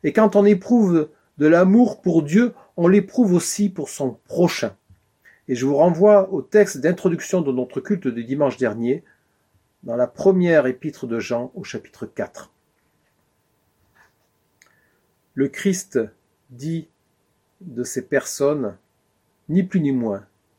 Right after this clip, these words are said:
que ce sont des apôtres de Satan. Christ dit à l'église de Smyrne, « Je connais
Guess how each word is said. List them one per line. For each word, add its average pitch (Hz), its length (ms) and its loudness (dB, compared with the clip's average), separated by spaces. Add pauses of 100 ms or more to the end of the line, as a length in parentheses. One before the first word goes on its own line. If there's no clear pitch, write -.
(220)
que 131 100 -12
ce 139 120 -10
sont 135 200 -6
des 113 240 -6
apôtres - 540 -8 (500)
de 101 160 -14
Satan. - 440 -12 (2750)
Christ 190 440 0 (320)
dit 156 340 -6
à 135 80 2
l'église 131 680 0 (100)
de 131 80 -4
Smyrne, « 165 600 -4
Je - 180 -2
connais 180 720 2